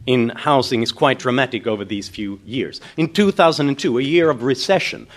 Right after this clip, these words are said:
we could still see an increase in housing prices. In two thousand and three, it climbed further, and we could see an increase by ten to fifteen percent every year in the American cities.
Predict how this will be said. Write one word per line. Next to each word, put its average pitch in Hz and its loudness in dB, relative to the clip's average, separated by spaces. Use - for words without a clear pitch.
we 135 -6
could 131 -6
still 208 0
see 127 -2
an 135 0
increase 127 0
in 113 -6
housing 110 -4
prices. 110 -4
In 120 -6
two 127 -2
thousand 123 0
and 123 -2
three, 139 -2
it 131 -6
climbed 120 -2
further, 113 -2
and 127 -2
we 131 2
could 123 -8
see 120 0
an 117 0
increase 110 -4
by 98 -8
ten 151 -2
to 135 -8
fifteen 117 -6
percent 110 -4
every 95 -4
year 101 -2
in 113 0
the 101 0
American 90 -6
cities. - -4